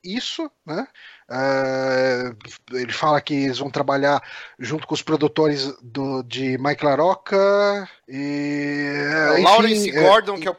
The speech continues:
Speaker 1: e, e o Lawrence
Speaker 2: produtor
Speaker 1: Gordon,
Speaker 2: original
Speaker 1: que é o
Speaker 2: do
Speaker 1: produtor do
Speaker 2: filme.
Speaker 1: filme. Isso.
Speaker 2: Se eu não me engano,
Speaker 1: É,
Speaker 2: o
Speaker 1: mas, assim
Speaker 2: diretor tá envolvido e o, e só o Yurik, que é o, o escritor do filme, é, também tá envolvido na produção.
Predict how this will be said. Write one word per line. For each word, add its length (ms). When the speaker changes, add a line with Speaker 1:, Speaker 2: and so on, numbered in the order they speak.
Speaker 1:
e, 40
e 60
o 40
Lawrence 260
Speaker 2:
produtor 100
Speaker 1:
Gordon, 80
Speaker 2:
original 320
Speaker 1:
que 60
é 20
o 40
Speaker 2:
do 80
Speaker 1:
produtor 220
do 120
Speaker 2:
filme. 360
Speaker 1:
filme. 260
Isso. 380
Speaker 2:
Se 220
eu 60
não 80
me 60
engano, 260
Speaker 1:
É, 80
Speaker 2:
o 80
Speaker 1:
mas, 240
assim 120
Speaker 2:
diretor 240
tá 180
envolvido 720
e 160
o, 320
e 260
só 340
o 40
Yurik, 500
que 140
é 80
o, 760
o 60
escritor 840
do 160
filme, 840
é, 340
também 320
tá 100
envolvido 540
na 100
produção. 480